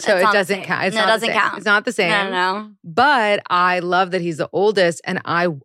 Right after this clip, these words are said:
Speaker 1: also, as a youngest, like, not to hate on youngest siblings, like,
Speaker 2: Yeah, no, I'm not
Speaker 1: they're the
Speaker 2: hating on
Speaker 1: best,
Speaker 2: anyone. <laughs>
Speaker 1: but I wouldn't wanna date a youngest sibling either.
Speaker 2: Yeah.
Speaker 1: Because I'm like, well, yeah, it's about me because I'm the youngest.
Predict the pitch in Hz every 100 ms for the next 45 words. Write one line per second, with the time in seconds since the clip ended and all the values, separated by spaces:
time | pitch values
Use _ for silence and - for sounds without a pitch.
0 | - 233 294 - 160 151 139 160 151 160
1 | 190 190 143 156 156 143 160 - 320 262
2 | 208 196 165 170 175 - 143 147 143 151
3 | 165 151 143 139 254 226 247 277 339 359
4 | 269 240 208 226 220 226 214 208 220 285
5 | 226 233 294 254 208 202 240 339 - -
6 | _ - 269 214 202 208 196 202 165 170
7 | 156 151 147 143 139 123 117 127 123 254
8 | - - - - - 226 254 202 196 -
9 | 196 190 175 175 160 160 - - 185 175
10 | 254 175 - 175 160 160 214 170 170 156
11 | 139 170 220 175 160